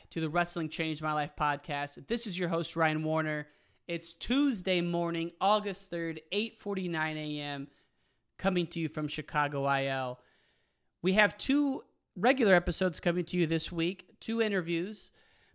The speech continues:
but today I want to spend some time going over the Olympics this far. We're a little over halfway through the women's competition, and men's freestyle gets started tonight. So what better time to peel back the onion and see what's happened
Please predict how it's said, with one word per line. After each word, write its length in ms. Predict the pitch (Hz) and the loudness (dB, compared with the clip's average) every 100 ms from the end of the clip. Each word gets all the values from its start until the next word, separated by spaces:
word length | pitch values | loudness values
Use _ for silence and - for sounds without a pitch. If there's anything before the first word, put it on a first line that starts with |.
| - | 0
but 180 | 175 | 2
today 440 | - 185 151 202 254 | 4 2 4 4 4
I 60 | |
want 160 | 208 196 | 2 0
to 40 | |
spend 320 | 175 - 170 170 | -2 -2 -4 -4
some 220 | 170 165 | -6 -6
time 540 | 180 156 156 156 151 - _ _ | -4 -2 -2 -4 -8 -12 _ _
going 320 | 165 175 190 | 0 2 0
over 260 | 156 165 170 | -2 -4 -2
the 160 | 156 | -2
Olympics 460 | 147 147 156 160 151 | -2 -2 -4 -6 -6
this 240 | 147 139 | -6 -6
far. 440 | - 135 110 - - _ _ _ - | -6 -4 -4 -6 -14 _ _ _ -10
We're 380 | 170 160 156 143 | -4 -2 0 -4
a 40 | - _ _ _ _ | -8 _ _ _ _
little 300 | 160 202 220 | -2 2 6
over 180 | 214 180 | 4 2
halfway 440 | - 208 214 - | 4 4 4 2
through 200 | 196 202 | -2 -2
the 100 | 170 | -2
women's 360 | 160 202 220 196 | 0 -2 -2 -4
competition, 760 | - 196 185 - 196 185 202 190 | -2 -2 -2 -4 -4 -4 -6 -6
and 220 | 170 160 | -6 -4
men's 240 | 175 226 196 | -2 -2 -2
freestyle 960 | - 247 269 - - 190 175 170 170 - | -4 0 2 2 6 6 6 4 0 -4
gets 180 | 180 175 | -4 -2
started 380 | - 190 185 175 | 4 4 4 -2
tonight. 420 | 180 175 151 123 | -2 0 -2 -4
So 300 | - 156 139 - _ | -4 -2 -2 -8 _
what 300 | - 190 254 | -2 0 2
better 240 | 196 190 185 | 4 4 2
time 540 | - 165 156 151 147 - _ _ _ - | 2 4 4 2 -2 -8 _ _ _ -2
to 100 | 170 | 0
peel 260 | - 226 | 6 6
back 260 | 202 214 196 | 6 4 0
the 160 | 190 165 | 0 0
onion 320 | 160 165 156 | 0 0 -2
and 160 | 147 | -4
see 240 | - - 208 | -6 0 2
what's 260 | 180 170 | 2 0
happened 400 | - 151 156 151 | 0 0 0 -4